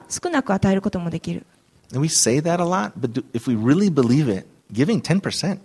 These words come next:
Speaker 2: is, it's his anyways.
Speaker 1: でも、その十パーセントを捧げるっていうことは大切。もともと神様のものだから、もらってるものを、それをただ返す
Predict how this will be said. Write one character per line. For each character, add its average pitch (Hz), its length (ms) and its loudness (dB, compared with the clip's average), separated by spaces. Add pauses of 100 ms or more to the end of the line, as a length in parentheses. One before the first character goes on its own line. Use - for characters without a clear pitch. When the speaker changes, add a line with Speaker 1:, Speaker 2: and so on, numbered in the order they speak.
Speaker 2:
is, 107 240 -10 (320)
it's - 160 -8
his 214 180 -2
anyways. 160 540 -4 (800)
Speaker 1:
で 262 80 0
も、 277 180 2
そ 254 140 0
の 233 100 2
十 226 160 -2
パ 254 200 2
ー - 20 0
セ 302 160 -2
ン 262 80 0
ト 214 180 -2
を 208 60 0
捧 226 260 -2
げ 226 160 0
る 240 60 2
っ 269 60 0
て 254 140 -6
い 208 40 2
う 202 40 0
こ 202 120 -2
と 196 160 0
は 277 180 2 (2000)
大 175 200 0
切。 - 340 -10 (1000)
も 233 100 4
と 262 140 2
も 262 120 0
と 269 120 2
神 294 240 0
様 240 240 2
の 196 100 0
も 202 120 0
の 233 120 2
だ 220 140 0
か 226 140 -2
ら、 277 240 2 (180)
も 233 100 -2
ら 214 80 0
っ 233 60 -4
て 226 140 -2
る 226 100 -2
も 247 120 2
の 226 160 0
を、 214 60 0
そ 226 140 -2
れ 208 80 2
を 196 40 0
た 214 120 -2
だ 185 180 -10
返 220 220 2
す - 240 -8